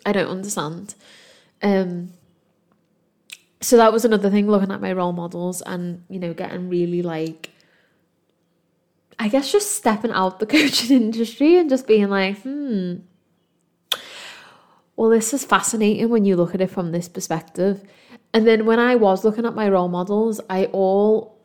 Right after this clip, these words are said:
I realised they all in the long game. It was never, ever about money. It was never about money with Jordan Peterson. It's never about money with Brené Brown.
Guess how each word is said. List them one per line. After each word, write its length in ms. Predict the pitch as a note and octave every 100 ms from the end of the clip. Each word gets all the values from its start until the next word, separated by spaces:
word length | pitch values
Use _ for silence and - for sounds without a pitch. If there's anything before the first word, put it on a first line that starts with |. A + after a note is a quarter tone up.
| -
I 120 | G3
realised 580 | G3 F#3 F#3 F#3+ G#3+ G#3
they 240 | G3 G3
all 380 | F3+ F3+ F3 F#3
in 220 | - F3
the 100 | F3+
long 360 | F3+ E3+ D#3+ E3
game. 480 | E3+ D#3 D#3 F3 - -
It 140 | F3
was 180 | - F3
never, 540 | G3 G3 F3+ F3+ G3 -
ever 300 | E3+ E3+ F3
about 540 | - F3 E3 E3 E3+ - -
money. 460 | F3+ E3 D#3+ G3 -
It 80 |
was 140 | F#3+ F3+
never 360 | F3+ F#3 F#3
about 240 | F#3+ F#3+ F#3+
money 200 | F3 E3+
with 140 | E3+
Jordan 260 | F3 E3 E3+
Peterson. 400 | F3 - F#3 F3
It's 180 | D#3+ -
never 240 | F3+ E3+
about 280 | E3 D#3+ E3+
money 160 | F3 E3
with 160 | D#3+
Brené 260 | - E3 E3
Brown. 320 | D#3+ D#3+ F3+